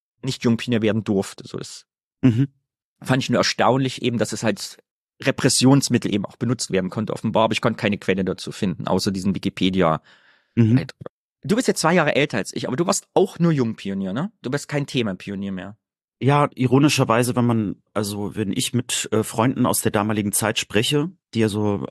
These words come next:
Speaker 2: auch in meinem Alter sind, dann ist so eine Story, die immer wieder kommt, „Oh, wegen der Wende habe ich kein rotes Halstuch mehr bekommen.“
Speaker 1: Mhm.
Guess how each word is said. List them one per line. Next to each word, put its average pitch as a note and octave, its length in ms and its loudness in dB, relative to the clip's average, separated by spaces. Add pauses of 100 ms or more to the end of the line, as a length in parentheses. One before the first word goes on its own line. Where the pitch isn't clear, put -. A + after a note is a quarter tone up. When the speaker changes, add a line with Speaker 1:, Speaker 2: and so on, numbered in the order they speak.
Speaker 2:
auch G#2+ 160 -2
in A2 60 0
meinem G#2 240 0
Alter A2+ 300 0
sind, A#2+ 300 0 (320)
dann G#2+ 140 0
ist A2 180 2
so A2+ 360 2
eine A#2+ 460 2
Story, B2 560 2
die A2 140 -2
immer A#2 220 2
wieder A2 180 2
kommt, A#2+ 440 -2 (380)
„Oh, A#2 420 4
wegen A2+ 340 -2
der A#2 120 2
Wende A#2 320 2
habe A2+ 120 -4
ich - 120 -4
kein A#2 200 0
rotes A2 340 0
Halstuch G2+ 400 -2
mehr F2 180 0
bekommen.“ D2+ 460 -8
Speaker 1:
Mhm. B2+ 240 -4